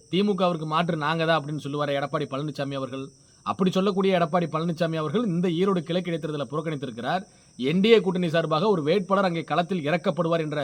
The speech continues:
செய்தியும் வெளியே வந்து கொண்டிருக்கிறது. அப்படி இருக்கும் பொழுது யார் பலம் வாய்ந்த கட்சி? இன்னைக்கு ரெண்டாயிரத்தி இருபத்தி ஆறு சட்டமன்ற தேர்தலுக்கான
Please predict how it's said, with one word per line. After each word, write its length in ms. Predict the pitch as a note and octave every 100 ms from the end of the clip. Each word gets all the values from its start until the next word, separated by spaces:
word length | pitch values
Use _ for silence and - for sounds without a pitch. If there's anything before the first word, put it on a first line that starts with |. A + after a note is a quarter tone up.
| G#2 -
செய்தியும் 360 | E3+ E3 F#3 D#3+
வெளியே 260 | D3 F3
வந்து 180 | C#3+ C3+
கொண்டிருக்கிறது. 520 | C#3+ A#2 A2+ G#2 F#2+ F2+ - _ _ _ _ -
அப்படி 240 | A2 G#3+
இருக்கும் 220 | G3 F#3 F#3
பொழுது 140 | A3+ F#3
யார் 300 | D3+ F#3+ A3+
பலம் 260 | E3 E3+ F3+
வாய்ந்த 220 | F3+ F3
கட்சி? 340 | D3 C3+ D3+ G#2 - - - - - - -
இன்னைக்கு 260 | F3+ E3 G3
ரெண்டாயிரத்தி 480 | E3 E3 G#3+ G3+ F3
இருபத்தி 280 | F3 F#3+ E3+
ஆறு 200 | E3 F3
சட்டமன்ற 420 | F#3+ E3+ F#3 F3+ D#3+
தேர்தலுக்கான 460 | E3 E3 D#3 D3+